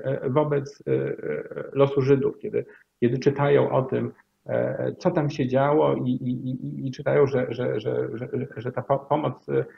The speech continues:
e, polskiego otoczenia była, była stosunkowo, stosunkowo rzadka. No i też mierzyliśmy tam poczucie winy, e, e, emocje żalu i wstydu. Mierzyliśmy podstawy,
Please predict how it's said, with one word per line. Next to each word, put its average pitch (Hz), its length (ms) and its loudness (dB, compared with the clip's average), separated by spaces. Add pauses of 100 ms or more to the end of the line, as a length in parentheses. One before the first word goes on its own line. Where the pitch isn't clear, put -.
(340)
e, 123 720 0
polskiego 143 440 2
otoczenia 135 480 0
była, 127 440 0 (280)
była 127 280 2
stosunkowo, 123 880 0
stosunkowo 120 460 -4
rzadka. 120 460 -2 (800)
No 226 60 6
i 247 40 8
też - 140 4
mierzyliśmy 208 500 4
tam 156 280 0 (200)
poczucie 165 380 2
winy, 160 500 2 (520)
e, 135 40 2
e, 131 440 2
emocje 151 380 4
żalu 156 360 4
i 127 80 0
wstydu. 147 760 2
Mierzyliśmy 185 440 4
podstawy, 123 800 0